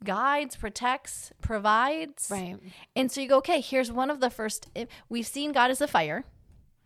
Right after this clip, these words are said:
Speaker 1: which you, with, back with Abraham in chapter
Speaker 2: Oh,
Speaker 1: fifteen.
Speaker 2: yeah, that's right.
Speaker 1: You know, that's a gun on the wall, 'cause you're gonna see that carried out
Speaker 2: Yeah.
Speaker 1: throughout Scripture. This is another image of God you're gonna see carried out through Scripture.
Speaker 2: Right.
Speaker 1: And so again, coming back to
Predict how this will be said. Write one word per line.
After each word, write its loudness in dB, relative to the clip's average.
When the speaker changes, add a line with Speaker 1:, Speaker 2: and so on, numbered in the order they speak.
Speaker 1:
which 0
you, -10
with, -12
back 0
with -6
Abraham -2
in -6
chapter -4
Speaker 2:
Oh, 2
Speaker 1:
fifteen. 0
Speaker 2:
yeah, 0
that's -10
right. -6
Speaker 1:
You -6
know, -4
that's 6
a 0
gun 2
on 0
the 0
wall, 2
'cause -6
you're -4
gonna -4
see -4
that 4
carried -2
out -4
Speaker 2:
Yeah. -6
Speaker 1:
throughout -2
Scripture. -10
This -2
is -8
another 2
image 0
of -4
God -4
you're 0
gonna -2
see -8
carried -4
out 0
through -10
Scripture. -8
Speaker 2:
Right. -8
Speaker 1:
And 0
so 4
again, 0
coming -4
back -4
to -4